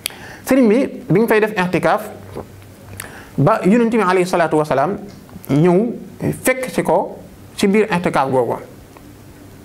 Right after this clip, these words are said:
Ci lay wax naan, "Rasulun karimun baytana saara Ahmadu." Maanaam, Yonent bi alayhi salaatu wa salaam ñëw ci boppam, ci jëmmam, bi, bi aynihi wa bi zaatihi,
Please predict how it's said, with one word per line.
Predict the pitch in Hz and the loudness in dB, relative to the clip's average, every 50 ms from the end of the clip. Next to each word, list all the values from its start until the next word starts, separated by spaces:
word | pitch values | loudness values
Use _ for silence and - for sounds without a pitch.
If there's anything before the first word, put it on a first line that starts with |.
| - - - - - - - - - - - - - - - - - - - - | -20 -20 -20 -20 -20 -20 -20 -20 -20 -20 -20 -20 -20 -20 -20 -20 -18 -18 -4 0
Ci | - 165 | 2 4
lay | 165 165 | 4 4
wax | 165 165 147 | 4 2 2
naan, | 151 156 175 220 247 - - - - - - - - - - - - - | 0 0 0 0 -2 -4 -8 -14 -16 -18 -20 -20 -10 -6 -6 -4 -2 0
"Rasulun | 143 147 156 156 - 190 196 190 190 190 196 214 214 214 202 | 0 0 0 0 2 2 4 4 4 4 2 2 2 0 2
karimun | 196 165 160 180 202 202 214 214 208 208 202 196 190 | 2 2 4 4 4 2 2 2 2 2 2 2 2
baytana | 208 247 302 294 277 269 262 254 240 247 240 | 2 2 2 2 0 2 2 2 2 2 2
saara | 269 277 269 269 269 - | 2 2 2 2 0 0
Ahmadu." | 202 175 147 135 - 123 - - - - - - - - - - - - - - - | 0 0 -2 -2 -2 -4 -8 -10 -16 -20 -20 -20 -20 -20 -20 -20 -20 -18 -18 -8 -4
Maanaam, | 131 135 143 170 233 311 277 - - | -2 0 2 2 2 0 -2 -2 0
Yonent | 147 156 202 220 196 | 2 4 4 4 4
bi | 196 180 | 2 2
alayhi | 170 151 156 160 151 | 2 2 2 2 2
salaatu | 156 151 147 139 139 143 | 2 0 0 2 0 0
wa | 139 | 0
salaam | - 143 147 147 147 151 | 2 2 2 2 4 4
ñëw | 170 196 196 180 185 - - - - - - | 4 4 4 2 0 -4 -10 -12 -12 -4 -2
ci | - | 2
boppam, | 196 240 220 - 202 160 180 220 185 - | 2 2 2 2 0 0 0 -2 -4 0
ci | - 226 240 | 2 4 4
jëmmam, | 311 277 233 196 185 208 208 - - - - - - - - - - - - | 4 4 4 2 0 -2 -6 -8 -14 -16 -18 -18 -18 -20 -20 -20 -20 -10 -2
bi, | - - 143 180 233 - - - - - | 0 2 4 4 4 2 0 -6 -2 0
bi | 160 156 160 | 0 2 2
aynihi | 165 226 311 339 311 277 262 240 240 247 254 | 2 2 4 4 4 4 4 2 2 4 4
wa | 233 208 190 | 4 4 4
bi | 208 202 | 2 0
zaatihi, | 202 285 294 254 226 208 185 170 143 123 - - | 2 2 2 2 2 0 0 0 0 0 -4 -8